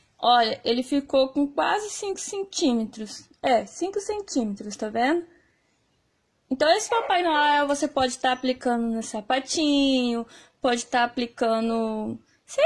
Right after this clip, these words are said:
lá, em outras coisas, pá, fazendo pra <laughs> pendurar em árvore de Natal, o que você quiser, né?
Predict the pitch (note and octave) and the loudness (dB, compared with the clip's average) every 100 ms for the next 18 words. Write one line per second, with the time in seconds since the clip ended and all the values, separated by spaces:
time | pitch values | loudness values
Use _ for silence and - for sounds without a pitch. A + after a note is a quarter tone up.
0 | F5 A4 D4 D4 D#4+ C#4 C#4+ D4+ D4 C#4 | 6 6 6 6 4 2 2 2 2 0
1 | - D4+ B3+ C4+ C#4 C4+ B3+ A#3+ A#3 A#3 | 0 4 6 6 6 6 4 2 0 -2
2 | _ _ _ - C4+ A#3+ A#3+ C4 C4 C4 | _ _ _ 0 2 2 2 2 4 4
3 | B3+ B3+ B3+ B3 A#3+ - A#3+ - - - | 2 2 4 4 2 -8 -14 -16 -20 -20
4 | - C#4 C4+ C4+ B3+ B3 B3 A#3+ A#3+ A#3+ | 0 4 6 6 6 4 2 0 0 -4
5 | A3+ A#3 B3 B3+ C4+ C4+ C#4 C4+ C4 B3+ | -4 -4 -4 -2 0 2 2 4 4 4
6 | B3+ B3+ - _ _ _ - D4 G4 A4+ | 2 -4 -14 _ _ _ -10 -4 0 0
7 | A#4+ A#4 A#4 B4 B4+ - - - - - | 0 0 2 0 -2 -10 -14 -14 -12 -8
8 | F#4 C4+ G3+ G3+ B3 | -2 0 2 2 0